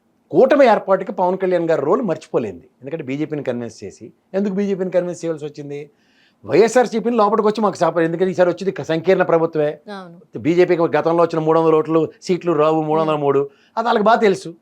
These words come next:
Speaker 1: ముక్కుతో మూలుగుతూ గవర్నమెంట్ పెట్టాలి. గవర్నమెంట్లో మాకు లోపల ఉండి భజన చేసేవాడే కావాలి కానీ బయట నుంచి సపోర్ట్ చేసేవాడు వద్దు. దానికి వైఎస్ఆర్సీపీ కాదంది.
Speaker 2: అదే మీరు
Speaker 1: అందుకే
Speaker 2: అన్నట్టుగా
Speaker 1: విజయసాయి రెడ్డికి కూడా
Speaker 2: మ్మ్, మ్మ్.
Speaker 1: విజయసాయి రెడ్డి అసలు బ్యారికేడ్ between వైఎస్ఆర్సీపీ and బీజేపీ. విజయసాయి రెడ్డి కూడా ఆ టార్చర్ భరించలేక రాజీనామా చేసిపోయాడు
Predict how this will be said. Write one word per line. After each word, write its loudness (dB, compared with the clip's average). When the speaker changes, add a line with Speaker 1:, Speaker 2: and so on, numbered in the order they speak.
Speaker 1:
ముక్కుతో -2
మూలుగుతూ 2
గవర్నమెంట్ 2
పెట్టాలి. -4
గవర్నమెంట్లో 4
మాకు 2
లోపల 6
ఉండి 0
భజన 4
చేసేవాడే 4
కావాలి 2
కానీ -2
బయట 2
నుంచి -4
సపోర్ట్ 2
చేసేవాడు 0
వద్దు. -4
దానికి -2
వైఎస్ఆర్సీపీ -4
కాదంది. -6
Speaker 2:
అదే -4
మీరు -4
Speaker 1:
అందుకే -2
Speaker 2:
అన్నట్టుగా 4
Speaker 1:
విజయసాయి 4
రెడ్డికి 4
కూడా 4
Speaker 2:
మ్మ్, -8
మ్మ్. -16
Speaker 1:
విజయసాయి 4
రెడ్డి 6
అసలు 0
బ్యారికేడ్ 4
between 2
వైఎస్ఆర్సీపీ 2
and 0
బీజేపీ. -4
విజయసాయి 4
రెడ్డి 6
కూడా 4
ఆ 4
టార్చర్ 2
భరించలేక 0
రాజీనామా 2
చేసిపోయాడు -6